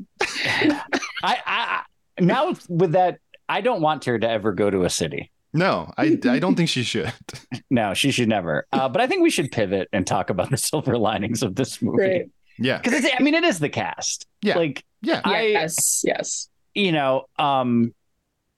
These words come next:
Speaker 1: Ryan Hansen also miscast.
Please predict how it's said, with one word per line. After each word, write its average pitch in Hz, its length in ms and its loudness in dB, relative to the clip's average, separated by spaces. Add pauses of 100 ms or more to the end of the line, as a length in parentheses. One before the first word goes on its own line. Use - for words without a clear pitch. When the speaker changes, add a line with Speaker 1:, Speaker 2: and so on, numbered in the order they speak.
(220)
Speaker 1:
Ryan 175 300 0
Hansen 160 400 0
also 117 360 0
miscast. 110 840 -2